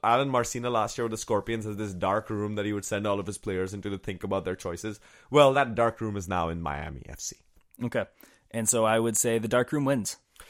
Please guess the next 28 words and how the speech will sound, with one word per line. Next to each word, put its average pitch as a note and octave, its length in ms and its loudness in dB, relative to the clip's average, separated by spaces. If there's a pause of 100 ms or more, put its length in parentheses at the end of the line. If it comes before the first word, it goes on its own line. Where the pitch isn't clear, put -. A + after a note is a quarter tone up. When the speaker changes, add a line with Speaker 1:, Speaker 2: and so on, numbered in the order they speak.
(140)
Speaker 1:
Yeah, B2 140 4
Speaker 2:
When B2 60 8
Speaker 1:
I - 20 6
Speaker 2:
in C#3 80 4
Speaker 1:
think - 20 4
Speaker 2:
doubt, B2+ 160 8
Speaker 1:
the C3 60 10
dark B2+ 100 8
Speaker 2:
the A#2+ 80 2
dark A2+ 140 4
Speaker 1:
room A2+ 80 2
Speaker 2:
room A2+ 100 4
Speaker 1:
wins F#2+ 160 -4
Speaker 2:
wins. F#2+ 160 4
Speaker 1:
too. F#2 60 -6
Yep, E2+ 180 0
Speaker 2:
Yeah. G#2+ 80 -6
Speaker 1:
yep, F2+ 140 -6
yep, F2 180 -6
yep. - 140 -12 (580)
Uh, D#3+ 380 12
Indy G3+ 200 8
versus G3 300 6
Minnesota D3 340 0
United B2 280 6
F A2 100 4
C. - 140 -6
Gonna D2 80 -12